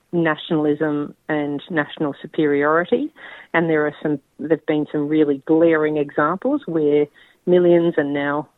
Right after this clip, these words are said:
we see these days billions of dollars, have been poured in to showcase a nation and to demonstrate their, both their athletic prowess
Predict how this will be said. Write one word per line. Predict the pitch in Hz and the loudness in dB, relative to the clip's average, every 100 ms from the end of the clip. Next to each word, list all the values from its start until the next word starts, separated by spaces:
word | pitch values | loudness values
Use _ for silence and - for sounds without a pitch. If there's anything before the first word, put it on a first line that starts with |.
| _ | _
we | 156 147 - | -8 -8 -2
see | 147 139 | -2 0
these | 147 143 | -2 -2
days | - 143 139 | -2 -2 -2
billions | 147 190 214 180 156 | -2 2 4 4 2
of | 139 135 | -4 -6
dollars, | 139 135 139 | -4 -2 -4
have | 143 131 | -6 -6
been | 139 139 131 | -6 -4 -8
poured | - 143 143 | -2 0 2
in | 143 139 139 - - _ - | 0 -4 -8 -14 -20 _ 0
to | 170 156 | 2 2
showcase | - 208 180 175 - 139 139 | -2 0 0 -2 -2 -2 0
a | 151 | 0
nation | 147 139 135 147 131 139 - | 0 0 -4 -6 -6 -8 -8
and | 160 147 139 - | -4 -2 -4 -6
to | 165 | -4
demonstrate | 151 139 139 135 - 156 139 - _ 147 | 0 -2 -2 -10 -4 -2 -2 -4 _ 2
their, | 139 135 - _ _ _ | 2 0 -8 _ _ _
both | 139 127 | 0 0
their | - 131 - _ | 0 0 -2 _
athletic | 156 - - 160 160 - | -6 -4 0 0 0 -4
prowess | - 156 156 160 254 | -2 0 2 2 2